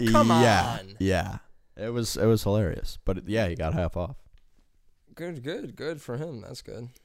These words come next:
Speaker 2: It was hilarious.
Speaker 1: I guess. That's insane, bro. Oh, my God. Have you ever found anything in your food? Like, anything fucking wild like that?
Speaker 2: I mean, not, like, I've, I've, I've found, like, a hair before,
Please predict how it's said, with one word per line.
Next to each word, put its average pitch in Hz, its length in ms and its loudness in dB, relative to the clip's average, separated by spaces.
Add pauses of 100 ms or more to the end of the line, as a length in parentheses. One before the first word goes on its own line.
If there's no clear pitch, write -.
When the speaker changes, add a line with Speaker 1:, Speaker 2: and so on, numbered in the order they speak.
Speaker 2:
It 80 60 -8
was 78 160 -6
hilarious. - 580 -6 (480)
Speaker 1:
I 101 60 -14
guess. 110 320 -8
That's 123 220 -12
insane, 98 560 -12
bro. 64 340 -18 (540)
Oh, 113 100 -10
my 87 220 -14
God. 69 540 -16 (760)
Have 120 80 -10
you 151 80 -2
ever 185 120 -2
found 147 260 -4
anything 151 300 -6
in 139 80 -6
your 117 100 -6
food? 127 420 -8 (260)
Like, 113 140 -8
anything 113 240 -8
fucking 110 360 -12
wild 110 220 -10
like 117 220 -12
that? 123 220 -12 (1700)
Speaker 2:
I 110 80 -2
mean, 101 420 -2 (200)
not, 104 360 -2
like, 101 380 -4
I've, 101 300 -2 (100)
I've, 110 300 0
I've 120 160 2
found, 117 240 4
like, 95 120 0
a 90 80 0
hair 95 220 0
before, 82 460 -2